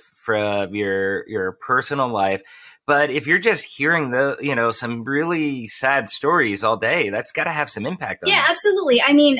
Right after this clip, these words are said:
Speaker 2: it does get to a point, David, over the years where you hear something, you're like, "All right, it's lunchtime. What's, you know, let me go eat my salad." I,
Speaker 1: <laughs>
Speaker 2: but covid's different.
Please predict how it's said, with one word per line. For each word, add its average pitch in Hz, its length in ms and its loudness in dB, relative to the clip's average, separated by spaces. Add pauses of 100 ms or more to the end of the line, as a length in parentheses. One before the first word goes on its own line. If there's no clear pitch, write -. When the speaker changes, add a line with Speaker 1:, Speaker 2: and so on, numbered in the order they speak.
(120)
Speaker 2:
it 302 180 0
does 359 200 4
get 294 160 0
to 302 100 2
a 254 100 0
point, 277 220 0
David, 240 240 4
over 240 160 2
the 233 80 0
years 240 360 4
where 226 160 0
you 220 200 0
hear 294 180 2
something, 311 340 6
you're 247 100 2
like, 247 140 2
"All 294 80 6
right, 330 220 4
it's - 140 -4
lunchtime. 285 520 4
What's, 254 360 0
you 294 120 4
know, 240 160 4
let 262 140 4
me 277 60 6
go 269 120 6
eat 262 220 -4
my 214 100 0
salad." 240 520 2
I, 123 760 -4
Speaker 1:
<laughs> - 60 -6
Speaker 2:
but 117 120 -4
covid's 320 400 2
different. 214 440 -2